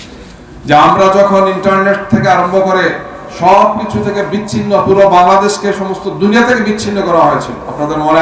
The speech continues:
আছে গত জুলাই এবং আগস্টের আন্দোলনের সময়, তখন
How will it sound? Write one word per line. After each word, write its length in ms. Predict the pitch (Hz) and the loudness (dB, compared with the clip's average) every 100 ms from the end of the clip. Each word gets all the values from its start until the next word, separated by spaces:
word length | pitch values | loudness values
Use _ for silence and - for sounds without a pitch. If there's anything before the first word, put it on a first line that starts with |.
| 165 | 2
আছে 140 | 160 147 | -2 -4
গত 140 | 147 147 - - - - - 123 | -4 -4 -6 -10 -18 -20 -20 -4
জুলাই 260 | 160 160 165 165 | 0 4 4 4
এবং 120 | 156 151 | 2 2
আগস্টের 340 | 151 156 165 151 | 2 0 -2 0
আন্দোলনের 400 | 151 147 139 139 127 | 0 -2 -2 -4 -6
সময়, 280 | 120 104 - - - - - - - - | -8 -10 -12 -18 -20 -20 -20 -20 -14 0
তখন 260 | 165 170 | 2 2